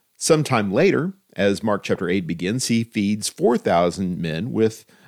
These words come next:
another small handful of food. It would seem at some point that Jesus is gonna stop taking his disciples by surprise.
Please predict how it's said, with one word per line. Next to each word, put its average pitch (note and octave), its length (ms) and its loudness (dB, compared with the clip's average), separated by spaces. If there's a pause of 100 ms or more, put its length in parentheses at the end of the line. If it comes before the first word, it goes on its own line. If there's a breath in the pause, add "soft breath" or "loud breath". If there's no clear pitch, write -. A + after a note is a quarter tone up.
another A#2+ 460 0
small F#2+ 320 -4
handful F#2+ 480 -4
of E2 80 -12
food. F#2 380 -14 (640 soft breath)
It A2+ 80 2
would A#2 180 2
seem G3 380 2
at A2+ 120 0
some F3+ 300 0
point A#2+ 420 0
that G#2+ 100 0
Jesus C3+ 420 0
is A2+ 100 -4
gonna G#2+ 220 0 (140)
stop - 600 -2
taking G#2 380 -2
his A2 240 -2
disciples G2 460 -2
by E2+ 180 -2
surprise. - 680 -2